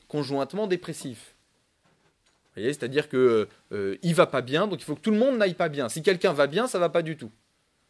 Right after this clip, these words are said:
Donc, euh, je vais vous dire que la société va mal, et que finalement, le monde court à sa perte, et que vous vous annoncez que vous êtes super, vous avez une super soirée hier soir. Ouais, mais vous avez fait quoi pendant cette soirée ? Vous êtes réunis, d'accord ? Et vous avez rien fait, en fait.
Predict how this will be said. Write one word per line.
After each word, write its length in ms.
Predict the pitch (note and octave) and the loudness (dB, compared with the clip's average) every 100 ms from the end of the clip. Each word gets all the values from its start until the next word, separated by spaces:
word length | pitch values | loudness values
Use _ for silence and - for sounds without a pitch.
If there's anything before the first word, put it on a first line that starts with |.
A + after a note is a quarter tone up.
| _ _ _ - | _ _ _ -2
Donc, 380 | C#3 G#3 A3+ E3 | 6 6 6 4
euh, 180 | C#3+ C3 | 4 4
je 80 | |
vais 60 | C3 | 0
vous 100 | C3 | -2
dire 140 | C#3+ | -2
que 60 | D3 | -2
la 60 | A2 | -4
société 380 | A#2+ A#2 A2 | -8 -10 -8
va 140 | A2 G2+ | -4 -4
mal, 420 | G#2 G#2 G#2 G#2 _ _ _ | -4 -4 -4 -8 _ _ _
et 60 | - | -16
que 80 | A2+ | -10
finalement, 580 | A2 G#2 A2 A2+ A2 G#2 | -8 -6 -4 -4 -6 -6
le 120 | G#2 | -6
monde 300 | A2+ C3 A#2+ | -4 -4 -6
court 200 | B2 G#2+ | -8 -8
à 60 | |
sa 120 | G#2 G#2+ | -8 -10
perte, 520 | F#2+ F#2+ - _ _ _ _ _ _ | -8 -10 -12 _ _ _ _ _ _
et 100 | A2 | -10
que 120 | A2 B2 | -2 0
vous 200 | B2 E3+ | 2 2
vous 140 | D3 | 4
annoncez 440 | D3 D3 C#3 E3 D3 | 4 2 -2 -2 -4
que 60 | |
vous 160 | B2+ B2 | -2 -6
êtes 100 | A#2 | -6
super, 420 | - C3+ D#3+ D#3+ | -10 -8 0 2
vous 100 | B2+ | 2
avez 120 | A#2+ | -4
une 100 | A#2 | -6
super 360 | A2 F#3+ F3 F3 | -8 -8 -4 -4
soirée 400 | - D3 C#3 C#3 | 0 0 0 -2
hier 160 | A#2+ | -4
soir. 300 | - D3+ C#3 - - | 0 0 0 -2 -10
Ouais, 340 | A2+ A#2 A2+ G#2+ | -4 0 0 -2
mais 220 | G2 F#2+ | -4 -10
vous 140 | A2 | -4
avez 100 | A2+ | -4
fait 140 | A2+ A2+ | -4 -4
quoi 180 | A#2+ | -4
pendant 200 | A#2 A2+ | -4 -8
cette 160 | G#2+ G#2 | -10 -12
soirée ? 220 | - G#2 | -8 -6
Vous 140 | G#2+ A2+ | -4 -6
êtes 100 | - | -4
réunis, 440 | A#2+ A2 A2 A#2 - - - - - _ _ | -2 -2 -4 -6 -14 -16 -16 -18 -20 _ _
d'accord ? 300 | A2 G2 F#2+ - - | -18 -14 -16 -16 -10
Et 40 | |
vous 100 | B2 | -4
avez 140 | A2 | -4
rien 180 | G#2 B2 | -4 -6
fait, 300 | A#2+ B2+ B2 | -6 -6 -8
en 40 | - | -12
fait. 140 | - | -20